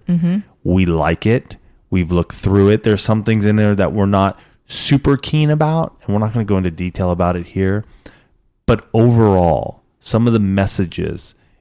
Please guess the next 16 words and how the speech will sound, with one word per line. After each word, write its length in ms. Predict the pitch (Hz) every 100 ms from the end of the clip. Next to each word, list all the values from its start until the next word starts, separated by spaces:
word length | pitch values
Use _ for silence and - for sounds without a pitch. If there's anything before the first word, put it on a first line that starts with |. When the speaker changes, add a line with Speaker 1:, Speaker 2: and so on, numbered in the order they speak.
| _
Speaker 2:
that 160 | 104 92
you 100 | 95
get 180 | 98
to 140 | - 85
learn 540 | 92 90 95 92 85 82
and 140 | 90
understand 920 | 98 95 90 - - - 92 90 90
and 180 | - 92
how 440 | 82 - 95 98 98
to 520 | - - 95 87 85 82 - _ -
say 520 | - - 113 113 113
certain 540 | - 107 98 98 92
things 480 | - _ 104 101 90
to 160 | - 95
your 180 | 87 82
spouse 720 | - - 87 80 - -